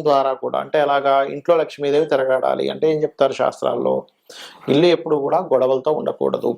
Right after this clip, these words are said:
పాయింట్ నెంబర్ వన్. గొడవలు లేవు, అంత హ్యాపీగా ఉంటున్నాం, లక్ష్మీ అనుగ్రహం ఉంది. ఇంట్లో ఎక్కువగా మనకి చూడండి, ఒక్కోసారి ఏమవుతుంటుందంటే, ఏవో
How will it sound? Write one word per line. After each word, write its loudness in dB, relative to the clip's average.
పాయింట్ -2
నెంబర్ -4
వన్. -4
గొడవలు 4
లేవు, 4
అంత 2
హ్యాపీగా 2
ఉంటున్నాం, -2
లక్ష్మీ -2
అనుగ్రహం -6
ఉంది. -8
ఇంట్లో 4
ఎక్కువగా 2
మనకి 0
చూడండి, 2
ఒక్కోసారి 0
ఏమవుతుంటుందంటే, -2
ఏవో 4